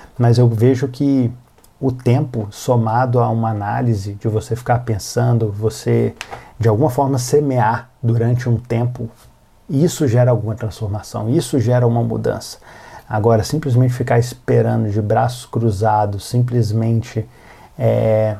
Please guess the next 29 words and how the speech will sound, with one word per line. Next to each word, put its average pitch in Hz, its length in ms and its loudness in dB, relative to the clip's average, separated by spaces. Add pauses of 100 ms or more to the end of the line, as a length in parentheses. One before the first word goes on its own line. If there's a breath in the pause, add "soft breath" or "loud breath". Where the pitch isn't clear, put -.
(220)
acreditando 120 840 2
que 113 300 2
algo 117 500 2
vai 110 360 2
acontecer, 117 880 -2 (540 loud breath)
meu, 131 120 4
não 120 220 4
vai. 98 260 -2 (600)
Não 120 240 8
vai 113 140 4
acontecer, 104 540 -6 (120)
<laughs> - 120 -14
entendeu? 117 540 4 (420 loud breath)
Não 131 160 6
vai 127 140 4
acontecer 123 580 0
e 120 60 4
mais 117 220 0
cedo 131 160 -2
ou 131 60 0
mais 123 200 2
tarde 113 260 0
você 117 380 -2
vai 123 140 4
ter 123 160 0
que 120 360 0 (1120 loud breath)
se - 180 0
mexer, 135 380 2
cara. 110 240 -10